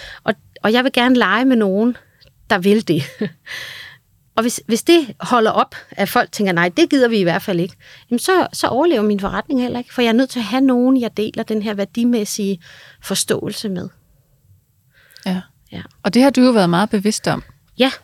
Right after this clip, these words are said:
Speaker 2: Og jeg tænker, det er måske også derfor, det er gået så godt fra start.
Speaker 1: Haha, hvor er du sjov. Jamen, det kan da godt være. Prøv at sige lidt mere. Udfordre mig. Det er fantastisk. <laughs>
Speaker 2: Jamen, øhm, fordi jeg tror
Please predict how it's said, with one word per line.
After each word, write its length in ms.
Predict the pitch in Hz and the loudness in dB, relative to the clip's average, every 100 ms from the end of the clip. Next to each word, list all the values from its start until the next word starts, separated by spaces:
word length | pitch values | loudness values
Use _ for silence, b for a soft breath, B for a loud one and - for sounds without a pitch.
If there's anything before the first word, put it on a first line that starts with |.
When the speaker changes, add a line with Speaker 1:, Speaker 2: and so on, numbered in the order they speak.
| _ _ _ _ _ _ | _ _ _ _ _ _
Speaker 2:
Og 100 | - | 0
jeg 100 | 208 | 0
tænker, 440 | - 220 214 196 185 | 2 2 2 2 -2
det 180 | - 220 | 0 2
er 40 | |
måske 240 | 214 - | 2 0
også 120 | 220 - | -2 0
derfor, 280 | - - 226 | 0 0 0
det 60 | |
er 40 | 220 | 0
gået 200 | 214 233 | 0 0
så 100 | 233 | -2
godt 180 | 208 - | -6 -6
fra 120 | 214 | -10
start. 420 | - - 233 - _ B B B | -6 -6 -8 -12 _ B B B
Speaker 1:
Haha, 460 | 571 - 320 415 403 | -4 -2 -4 -4 -4
hvor 100 | 220 | -4
er 40 | |
du 100 | 262 | -4
sjov. 240 | - - - B B - | -8 -10 -10 B B 2
Jamen, 160 | 233 | 4
det 140 | 269 277 | 4 2
kan 80 | |
da 60 | 403 | 2
godt 260 | - 190 - | 2 0 2
være. 180 | 302 277 | 0 0
Prøv 120 | 277 | -2
at 60 | 277 | 0
sige 180 | 320 285 | 0 2
lidt 120 | 277 | 4
mere. 320 | 254 277 339 - - 180 | 6 6 2 -4 -6 4
Udfordre 580 | 330 370 339 226 220 | 4 4 0 0 -4
mig. 140 | 196 170 - | -6 -6 -8
Det 60 | |
er 40 | - | -12
fantastisk. 540 | 220 - 311 285 - - | -6 -2 -2 -4 -12 -12
<laughs> 1900 | - 269 277 320 311 - 403 - - - - - - - _ - _ _ - | -6 -2 0 0 0 -4 -16 -14 -14 -14 -12 -10 -10 -14 _ -20 _ _ 0
Speaker 2:
Jamen, 300 | 262 240 226 | 2 4 4
øhm, 360 | 226 214 214 208 | 4 4 2 0
fordi 360 | 226 - 226 | -2 0 2
jeg 100 | 220 | 2
tror 380 | 220 - 233 - | 2 0 0 0